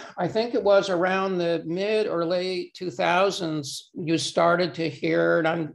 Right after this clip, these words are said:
remembering this, uh, the, the Agile community started talking about culture, because it, it was found that, you know, be-, because the, the cottage industry, which became a big industry of selling Scrum training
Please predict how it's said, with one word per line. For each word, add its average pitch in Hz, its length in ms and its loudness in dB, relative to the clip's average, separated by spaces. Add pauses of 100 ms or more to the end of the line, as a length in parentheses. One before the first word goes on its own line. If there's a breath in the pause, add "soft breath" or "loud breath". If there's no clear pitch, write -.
remembering 160 640 0
this, 135 420 -4 (640)
uh, 165 320 -2
the, 165 200 0
the 165 180 -2
Agile 175 260 0
community 170 340 -4
started 156 360 -2
talking 156 280 -4
about 135 280 -2
culture, - 520 -6 (1000)
because 170 680 4
it, 175 260 -4 (180)
it 165 220 2
was 160 200 2
found 190 520 0
that, 170 400 2 (480)
you 175 100 -10
know, 147 100 -8
be-, 180 220 -4
because 170 380 -2
the, 175 320 0
the 160 120 -2
cottage 185 460 0
industry, 170 580 -2
which 151 220 -2
became 147 280 -4
a 139 60 -2
big 208 240 0
industry 165 640 -2
of 135 140 -4
selling 151 360 -2
Scrum 180 380 -2
training 156 640 -4